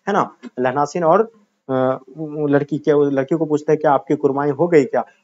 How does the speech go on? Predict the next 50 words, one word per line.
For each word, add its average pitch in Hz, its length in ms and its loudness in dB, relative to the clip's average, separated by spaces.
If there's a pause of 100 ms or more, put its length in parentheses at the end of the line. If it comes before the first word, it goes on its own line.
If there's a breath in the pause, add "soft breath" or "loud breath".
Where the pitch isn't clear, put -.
(100)
तो 147 60 2
वही 139 220 2
लड़की 180 320 4
जो 165 100 -4
बच्चों 156 260 -2
सूबेदार 151 480 2
बनती 143 280 -4
है, 165 100 0
जब 147 140 -2
बड़ा 135 200 2
होकर 139 220 -2
के 160 80 -4
शादी 135 260 -2
हो 139 80 0
जाती 131 260 -4
है - 20 -6
उसको, 190 280 -6 (300 soft breath)
है 196 40 -2
ना, 147 200 -2 (220)
अ, 143 340 -4
सू-, 147 320 -6
सूबेदार, 151 480 2
अ, 131 260 -6 (100)
और 139 140 0
उसके 147 200 -2
बेटे 135 300 -2
के 165 100 0
प-, - 100 -6
अ, 127 240 -4 (440)
के 165 140 4
यानी, 160 240 2
तो - 680 -6
वो 156 140 2
जब 180 160 0
बन 156 140 2
जाती 180 240 2
है 190 60 -6
तो 185 100 -2
वहां 165 260 -2
उससे 165 180 -4
एक 170 160 -4
प्रतिज्ञा 156 400 0
देती 151 280 2
है 165 60 -2
कि 165 120 -2
मेरा, 143 320 0
मेरा 135 280 -2
बेटा 131 300 2
और 160 120 4
मेरा 143 300 0